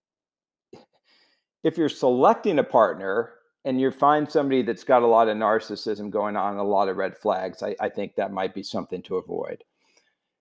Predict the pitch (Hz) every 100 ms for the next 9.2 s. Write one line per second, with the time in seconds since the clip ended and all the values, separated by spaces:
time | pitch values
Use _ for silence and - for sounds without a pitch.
0 | _ 151 151 226 233 127 135 160 147 147
1 | - 151 147 147 147 147 117 107 135 -
2 | 139 127 139 127 123 - - 117 - 113
3 | 117 113 113 110 - 110 104 120 120 123
4 | 117 117 110 92 98 110 113 120 123 120
5 | 123 127 123 139 147 - 113 - 123 -
6 | 113 104 - 98 - - 113 98 98 104
7 | 95 113 113 107 107 - - 131 - 104
8 | 110 113 101 98 104 110 123 - 113 -
9 | 92